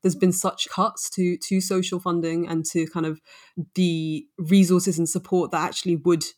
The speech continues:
nourish people and help people. And instead what you have now is this very coercive system where not only are people criminalized for their vulnerabilities, but also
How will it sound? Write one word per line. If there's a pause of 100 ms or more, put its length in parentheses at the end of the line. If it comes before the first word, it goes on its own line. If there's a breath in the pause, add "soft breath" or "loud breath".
(220)
nourish
people
and
help
people.
And
instead
what
you
have
now
is
this
very
coercive
system
where (540 loud breath)
not
only
are
people
criminalized
for
their
vulnerabilities,
but
also